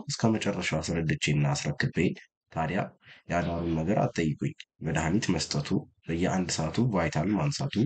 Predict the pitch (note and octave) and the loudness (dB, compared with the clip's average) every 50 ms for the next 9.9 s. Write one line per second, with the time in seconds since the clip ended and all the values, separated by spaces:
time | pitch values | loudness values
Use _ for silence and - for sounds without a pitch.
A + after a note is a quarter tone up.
0 | - - - - _ _ - E2 F2+ F#2 F2+ - - F2 F#2 - - G2 G2 F#2+ | 0 -2 -8 -12 _ _ -2 0 0 0 0 -2 -4 -4 -2 -2 0 0 0 0
1 | - - E2+ D#2+ D#2+ F2+ G2 G2 F2+ E2 F2+ F#2 G2+ A#2+ - - F3+ - - A#2+ | 0 0 0 2 2 2 2 2 2 2 4 4 2 2 0 -2 -2 0 2 4
2 | C3+ A2 D2+ D2 - - - - D#3+ G3 - - _ - F#2 F#2+ G2 G2+ A2 A#2 | 4 4 2 0 -2 -2 -2 -2 -4 -6 -8 -8 _ 0 2 4 4 4 4 4
3 | C3 D3 C#3 C3 - - F3+ - - D#3 C3 - - - - - F3 F3 - - | 2 2 0 0 -2 -4 -4 -4 -4 -4 -2 -2 -2 -2 -2 -2 -2 0 0 0
4 | - F2+ F2+ F2+ F#2+ F#2 - F2 E2 G2+ G#2+ - - - F2+ - - A2 D3 C#3+ | 2 2 2 2 2 2 0 0 0 0 0 0 0 0 0 2 4 4 4 2
5 | - G2 F2+ - - - - D2 - - - - E2+ D#2 D#2 D2+ D2+ E2 D#2 D2 | 2 -2 -2 -2 -2 -2 -2 0 0 0 -2 -2 0 0 0 0 0 0 0 2
6 | F#2 A2 C#3 C#3+ - F#3+ - E2+ D#2+ D2+ D2+ D2 C#2+ C#2 - - C#3 - - - | 4 4 2 2 0 -2 -2 -2 0 0 2 2 0 0 -2 -4 -6 -4 -4 -2
7 | D#2+ D#2+ - - G#3+ - E2+ C#2+ - - - - - - - _ _ _ _ _ | -2 0 2 2 2 2 2 2 0 -2 -8 -8 -10 -14 -14 _ _ _ _ _
8 | _ _ _ _ _ _ _ _ _ _ _ _ _ _ - F2 F#2+ G2 - A#2 | _ _ _ _ _ _ _ _ _ _ _ _ _ _ -2 2 2 2 2 2
9 | A2+ B2+ B2+ C3 F#3 - D3+ C#3+ - - F2 E2 D2+ D2+ D2 D2 E2+ | 2 2 2 0 -2 0 -2 -2 0 -2 -2 0 0 2 2 2 0